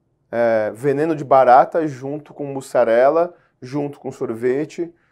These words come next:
junto com absorvente. Você separa.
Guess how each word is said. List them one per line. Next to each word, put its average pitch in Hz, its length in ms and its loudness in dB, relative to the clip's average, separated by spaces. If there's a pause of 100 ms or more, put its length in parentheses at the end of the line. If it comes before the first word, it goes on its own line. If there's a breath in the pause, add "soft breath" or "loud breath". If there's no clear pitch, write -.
(160)
junto 139 440 -10
com 135 160 -2
absorvente. 120 920 -6 (1300)
Você 113 420 -8
separa. 143 600 4